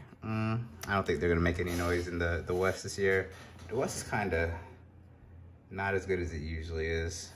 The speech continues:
but we'll see what happens. Okay, first rook, Jaden Ivey. I like it. He was going in the other day against the Bulls. Okay. Our next rook is to seventy-five, Jalen Duren.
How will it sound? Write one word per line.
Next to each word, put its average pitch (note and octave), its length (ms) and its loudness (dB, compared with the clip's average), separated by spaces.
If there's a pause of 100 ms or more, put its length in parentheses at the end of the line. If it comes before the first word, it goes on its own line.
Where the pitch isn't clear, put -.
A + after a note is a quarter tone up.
(140)
but F#2+ 80 -8
we'll F2 140 -4
see - 180 -8
what D2+ 120 -6
happens. F2+ 560 -6 (1500)
Okay, G2+ 400 0 (460)
first - 380 -4
rook, G2 320 2 (640)
Jaden F2 300 2
Ivey. F#2+ 460 2 (340)
I E2 80 -6
like E2+ 300 0
it. G#2 100 0
He G2 80 -4
was F2 140 -8
going F#2 340 0
in F#2+ 220 0
the F#2+ 100 4
other F#2+ 180 4
day F#2+ 180 6
against F#2+ 240 -4
the F#2+ 40 -6
Bulls. G#2+ 560 -6 (3250)
Okay. F2 460 -2 (1040)
Our E2+ 60 -4
next F2 340 0
rook G#2 220 2
is E2+ 240 2
to F2+ 60 -6
seventy-five, F2+ 840 4
Jalen F2 500 2
Duren. G2 380 4